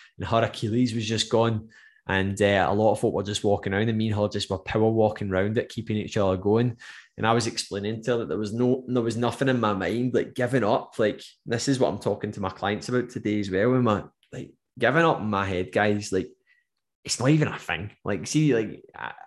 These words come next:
I said before this, like, I, I go to therapy and all that, and, like, I go to therapy to get down to the bottom of my mind. I think my therapist thinks I'm a bit of a fucking crackpot, man. He's like, "Why are you doing that?" Anyways, we were talking about it, and it's, like, something that I've came to terms with, that with my mindset,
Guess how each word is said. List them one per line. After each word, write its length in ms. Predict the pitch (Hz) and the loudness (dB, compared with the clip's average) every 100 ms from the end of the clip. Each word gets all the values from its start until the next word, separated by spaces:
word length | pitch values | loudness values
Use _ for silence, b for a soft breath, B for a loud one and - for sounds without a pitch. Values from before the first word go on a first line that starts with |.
| - - | -20 -6
I 140 | 113 139 | 0 2
said 260 | 151 135 | 6 6
before 320 | 107 - 98 101 | 4 0 0 2
this, 280 | 113 110 | 0 0
like, 140 | 104 95 | -2 0
I, 220 | 98 95 | 2 2
I 40 | |
go 140 | 113 123 | 2 0
to 160 | 123 | 0
therapy 540 | 139 85 92 107 127 117 | -4 -2 0 0 0 0
and 80 | 113 | 0
all 160 | 110 | 0
that, 180 | 104 82 | 0 0
and, 80 | 90 | -4
like, 140 | 90 | -8
I 80 | - | -8
go 160 | 104 113 | -6 -2
to 140 | 147 | -2
therapy 400 | 139 87 101 - | -2 0 0 -2
to 120 | - | -8
get 140 | 95 82 | -6 -4
down 160 | 98 | -4
to 60 | 98 | -4
the 80 | 101 | -2
bottom 240 | 95 85 | -2 -2
of 80 | 90 | -4
my 80 | 85 | -6
mind. 160 | 107 | -4
I 20 | 104 | -2
think 140 | 120 | -2
my 80 | 127 | -2
therapist 480 | - 85 92 117 110 | 0 -2 -2 -6 -6
thinks 240 | 85 - | -6 -6
I'm 60 | 92 | -4
a 40 | |
bit 120 | 92 | -4
of 100 | 101 | -4
a 60 | 98 | -6
fucking 280 | 98 101 101 | -8 -8 -6
crackpot, 500 | - 90 - 123 101 | -4 -4 -2 -4 -2
man. 140 | 123 | -2
He's 140 | 113 | -2
like, 160 | 104 107 95 | -4 -8 -4
"Why 240 | 101 127 | -2 0
are 40 | |
you 180 | 147 156 | 2 0
doing 280 | 135 98 131 | 0 -2 0
that?" 160 | 139 - B B B B B _ | -2 -2 B B B B B _
Anyways, 440 | 104 113 110 113 | -2 0 2 2
we 80 | 113 | 2
were 60 | 113 | 2
talking 320 | 113 120 123 | 4 4 4
about 260 | 151 156 156 | 0 2 0
it, 120 | - | -2
and 100 | 110 | -4
it's, 160 | - | -2
like, 260 | 107 104 - | 0 0 0
something 460 | - 143 143 170 165 | 0 0 0 0 2
that 140 | - | 2
I've 280 | 113 117 107 | 4 2 0
came 220 | 123 110 | -6 -4
to 80 | 107 | -6
terms 400 | - 101 107 117 | 0 0 0 2
with, 240 | 131 127 - | 2 2 -2
that 220 | 104 - - _ _ _ _ _ _ | 0 0 -6 _ _ _ _ _ _
with 320 | 117 127 135 | 2 2 4
my 160 | 139 123 | 4 4
mindset, 680 | 101 113 117 135 123 - | 2 0 0 4 4 2